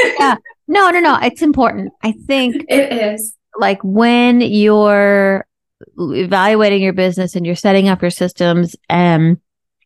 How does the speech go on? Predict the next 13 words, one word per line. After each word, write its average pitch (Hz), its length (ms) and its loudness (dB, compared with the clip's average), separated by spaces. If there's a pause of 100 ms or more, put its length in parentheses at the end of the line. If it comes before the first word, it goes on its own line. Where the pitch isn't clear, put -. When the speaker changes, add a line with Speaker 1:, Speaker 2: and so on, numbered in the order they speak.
Speaker 2:
you're 220 160 4
working 190 400 2
really 175 220 4
hard 175 360 0
and 170 100 -2
you're 170 100 0
not 170 240 0
making 175 280 -2
a 170 60 -2
profit, 170 500 -2
like, 165 220 -2
how, 214 500 0
Speaker 1:
Mm-hmm. - 180 -14